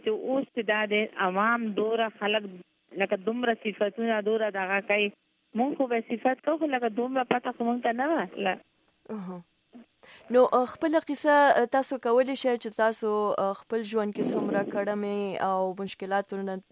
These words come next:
Speaker 2: تیر شوئ او بیا، آه، لکه دغه احساس، آه، درته راغی چې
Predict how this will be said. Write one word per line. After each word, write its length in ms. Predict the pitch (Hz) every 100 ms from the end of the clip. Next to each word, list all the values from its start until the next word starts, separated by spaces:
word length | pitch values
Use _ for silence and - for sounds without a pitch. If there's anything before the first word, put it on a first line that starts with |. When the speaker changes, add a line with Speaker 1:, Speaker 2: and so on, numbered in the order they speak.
| - 185
Speaker 2:
تیر 140 | 214
شوئ 340 | 196 - 196 185
او 120 | 185
بیا، 380 | 180 202 190 185
آه، 180 | - 175
لکه 300 | 180 185 196
دغه 220 | 180 190
احساس، 500 | 185 190 196 190 -
آه، 180 | 190 180
درته 320 | 180 185 -
راغی 280 | 185 185 180
چې 200 | 180 185